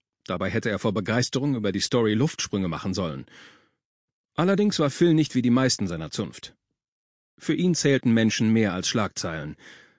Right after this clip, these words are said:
Deshalb fühlte Ryan sich in seiner Redaktion auch so wohl, selbst wenn Phil ihn manchmal eher ausbremste. So wie jetzt.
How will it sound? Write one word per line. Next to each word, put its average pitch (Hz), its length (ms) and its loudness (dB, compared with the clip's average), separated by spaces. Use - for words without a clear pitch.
Deshalb 156 380 -2
fühlte 156 260 4
Ryan 131 320 4
sich 147 160 -4
in 135 80 -2
seiner 135 260 0
Redaktion 123 500 0
auch 90 120 -4
so 104 180 -2
wohl, 107 320 -2
selbst 151 380 0
wenn 117 100 2
Phil 120 220 2
ihn 101 140 2
manchmal 101 440 -2
eher 101 220 -2
ausbremste. 87 580 -6
So 104 180 -2
wie 90 80 -4
jetzt. - 400 -6